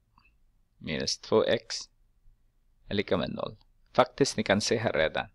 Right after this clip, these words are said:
Alltså mellan noll och hundrafemtio. Så symmetrilinje. Ni kan visa,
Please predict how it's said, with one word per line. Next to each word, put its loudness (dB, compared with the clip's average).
Alltså -4
mellan 4
noll 4
och -6
hundrafemtio. -2
Så -4
symmetrilinje. 4
Ni -12
kan 6
visa, 2